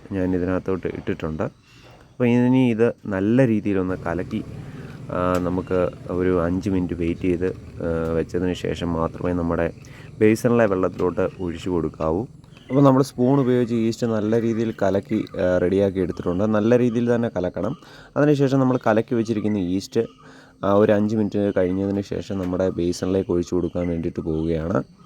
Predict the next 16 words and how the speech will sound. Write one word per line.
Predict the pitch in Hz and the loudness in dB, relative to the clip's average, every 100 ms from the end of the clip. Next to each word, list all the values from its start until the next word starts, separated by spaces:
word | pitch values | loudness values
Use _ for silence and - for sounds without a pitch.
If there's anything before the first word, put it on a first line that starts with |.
| - _ - - | -20 _ -12 2
ഈസ്റ്റ് | 139 143 156 | 2 4 2
കലക്കി | 139 127 135 | 4 2 2
വെച്ച് | 131 120 | 2 4
അതിനകത്തെ | 120 120 123 120 127 127 | 4 2 0 0 0 0
ചെറിയ | 123 110 107 113 117 | 0 0 2 2 0
മട്ടും | 107 98 - 117 113 95 | 0 -2 -2 -2 0 2
തരികളും | 95 101 107 98 | 2 2 4 2
ഒക്കെ | - 104 113 - 98 | 2 -2 -2 -4 -2
അടിയിലേക്ക് | 95 101 104 107 107 | 0 2 2 2 2
അടിഞ്ഞതിന് | 92 92 104 110 113 | 0 2 2 2 0
ശേഷം | 110 - - 104 | 0 -2 -4 -2
മാത്രമേ | 90 92 - 120 135 | -2 -2 0 0 0
ഇങ്ങനെ | 95 95 95 | 0 0 2
ഒഴിച്ചു | 90 87 - | 2 2 0
കൊടുക്കാവൂ. | 95 85 82 87 104 - - - - - | 0 0 0 2 0 -2 -14 -20 -20 -4
അല്ലെന്നുണ്ടെങ്കിൽ | 107 117 113 110 104 | 0 2 2 0 2